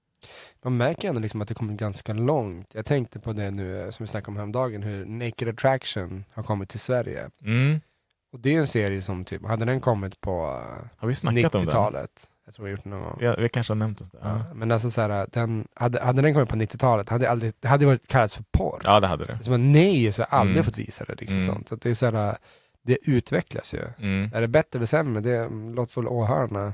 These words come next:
Speaker 1: avgöra.
Speaker 2: Jag tror så här, det finns, i och med att det, alltså,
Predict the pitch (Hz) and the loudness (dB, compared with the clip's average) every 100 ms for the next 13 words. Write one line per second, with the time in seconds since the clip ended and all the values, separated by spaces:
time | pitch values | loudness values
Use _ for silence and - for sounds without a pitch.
0 | - - - 50 50 50 - _ _ _ | -10 -10 -8 -6 -6 -8 -10 _ _ _
1 | _ _ _ _ 139 190 175 139 98 - | _ _ _ _ -2 2 6 6 6 2
2 | 123 113 - - 123 113 107 - _ _ | -2 -2 -8 -2 2 2 0 -6 _ _
3 | _ _ 101 104 98 95 87 67 107 - | _ _ -2 2 4 2 0 -2 -8 -10
4 | - - 117 113 | -14 -18 -10 -8